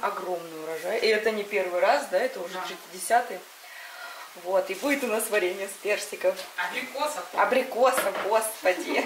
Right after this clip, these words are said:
Speaker 1: <laughs> Так, у нас здесь работа кипит. В общем, чуть-чуть для себя, для себя, <laughs> трошки для себя я сделала мед с малиной. У Лены просто аллергия, да?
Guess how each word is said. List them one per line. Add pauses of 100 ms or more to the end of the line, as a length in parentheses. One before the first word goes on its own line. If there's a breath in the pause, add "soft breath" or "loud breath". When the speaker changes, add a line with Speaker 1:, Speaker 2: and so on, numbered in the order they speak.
Speaker 1:
<laughs>
Так, (320)
у
нас
здесь
работа
кипит. (540)
В
общем, (240)
чуть-чуть (840 loud breath)
для
себя,
для
себя, (200)
<laughs>
трошки
для
себя
я
сделала (640 loud breath)
мед (340)
с
малиной. (560 loud breath)
У
Лены
просто
аллергия,
да?